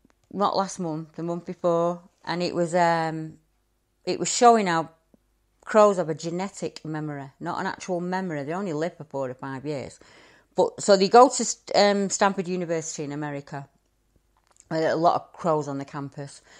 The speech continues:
and everybody's walking about. There's probably about a hundred, two hundred people walking about, not a problem. One guy slips on a caveman mask, and as he slips it on, they just, the alarms that come out, they pick this one face out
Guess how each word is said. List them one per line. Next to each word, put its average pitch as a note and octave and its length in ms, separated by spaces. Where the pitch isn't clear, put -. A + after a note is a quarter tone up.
and E3 100
everybody's F#3 440
walking E3 360
about. C#3 240
There's - 120
probably D#3+ 220
about A2+ 180
a C3 60
hundred, D3 400
two D#3+ 160
hundred D3 240
people C3+ 320
walking C#3+ 360
about, C3 240
not - 120
a - 40
problem. C3+ 420
One F#3 260
guy F#3 280
slips - 600
on E3 280
a - 40
caveman C#3 540
mask, - 420
and C#3 80
as C#3+ 100
he - 60
slips - 460
it - 60
on, C#3+ 340
they E3 120
just, E3 240
the E3 200
alarms D#3 580
that - 140
come D3+ 180
out, B2+ 260
they C#3+ 140
pick - 240
this E3+ 220
one G3+ 380
face F3+ 440
out A2 340